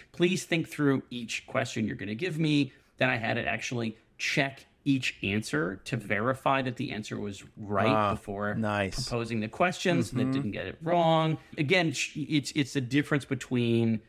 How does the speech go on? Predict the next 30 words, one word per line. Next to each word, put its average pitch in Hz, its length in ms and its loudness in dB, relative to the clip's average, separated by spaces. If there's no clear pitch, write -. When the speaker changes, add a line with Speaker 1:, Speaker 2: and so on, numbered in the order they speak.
Speaker 1:
thinking, 127 320 0
having 120 340 0
to 107 60 0
think 117 180 -4
like 107 180 -4
an 104 80 -2
engineer 104 680 -2
and 104 240 0
just, - 400 -4
and 107 160 2
just - 200 -4
talking. - 460 -4
Speaker 2:
Well 123 180 -6
Speaker 1:
Speaking 254 380 2
of 214 60 4
A 214 120 6
I 202 80 2
products, 190 400 0
we 151 140 2
should, 151 300 -2
we 147 100 0
should 139 160 -4
cover 131 300 0
our 120 60 2
A 113 160 0
I 113 60 0
product 113 280 -6
of 104 60 -10
the 104 60 -6
week. 101 220 -8